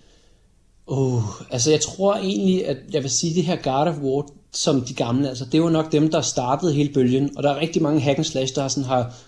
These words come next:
kopieret dem lidt efterfølgende, så jeg ved ikke helt, der er mange af dem, der nok tager inspiration for, for de oprindelige God of War i virkeligheden. Øh, men når jeg nu sammenligner det med, med Last of Us, så er det mest bare fordi, det er sådan,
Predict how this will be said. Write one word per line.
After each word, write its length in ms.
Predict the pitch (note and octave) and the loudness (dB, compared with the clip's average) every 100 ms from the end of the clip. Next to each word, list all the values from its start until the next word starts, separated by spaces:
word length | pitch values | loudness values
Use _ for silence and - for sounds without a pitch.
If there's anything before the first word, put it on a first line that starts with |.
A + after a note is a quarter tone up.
| - | -10
kopieret 680 | - - - F3+ E3 C#3+ C#3 | -8 -8 -6 -4 0 0 2
dem 80 | |
lidt 160 | C3 D3+ C3+ | 2 2 0
efterfølgende, 520 | C#3 D#3 - C3+ C3+ | -6 -8 -4 -2 0
så 80 | C#3+ | 0
jeg 120 | C#3+ | 2
ved 140 | G3+ | 4
ikke 140 | G3+ G3+ | 4 0
helt, 240 | G3 - - - - | -4 -4 -18 -18 -2
der 60 | |
er 40 | E3 | -2
mange 340 | E3 D#3+ G3+ | -2 0 4
af 60 | E3+ | 4
dem, 100 | E3+ | 2
der 80 | D#3+ | 2
nok 260 | D3 D3 - | 2 0 -4
tager 140 | D3+ | -2
inspiration 640 | C3 - C#3 - G3 F#3+ | -2 0 0 4 4 4
for, 340 | - D3 C3+ - | -2 0 0 0
for 80 | C#3+ | 0
de 100 | C#3 | 0
oprindelige 380 | C3 C#3 C#3 C#3 - | 2 2 0 -2 -4
God 120 | B2+ | -4
of 120 | A#2+ | -4
War 180 | A#2+ A#2+ | -4 0
i 40 | |
virkeligheden. 500 | B2 A#2 B2+ A2+ - A#2+ - - - - - | 2 0 0 -6 -6 -10 -12 -20 -20 -20 -2
Øh, 440 | B2+ B2 A#2+ A#2+ A#2 C3 | 2 4 4 4 2 2
men 160 | C#3+ | 4
når 100 | D#3 | 6
jeg 140 | D#3 E3 | 6 6
nu 80 | |
sammenligner 360 | E3+ E3+ F3 E3+ | 4 4 4 4
det 100 | D3 | 4
med, 220 | C#3+ C3 | 4 4
med 220 | C3 C3 | 2 0
Last 320 | A#2+ C3 C3+ C#3+ | 2 2 0 -2
of 60 | |
Us, 100 | C3+ | -2
så 120 | - | 0
er 100 | D#3+ | 0
det 80 | E3 | 0
mest 240 | F3+ F#3+ - | 2 2 0
bare 180 | D3 - | -8 -6
fordi, 200 | D#3 D#3+ | -2 0
det 120 | D3 | 0
er 40 | |
sådan, 260 | - D3 | 0 -2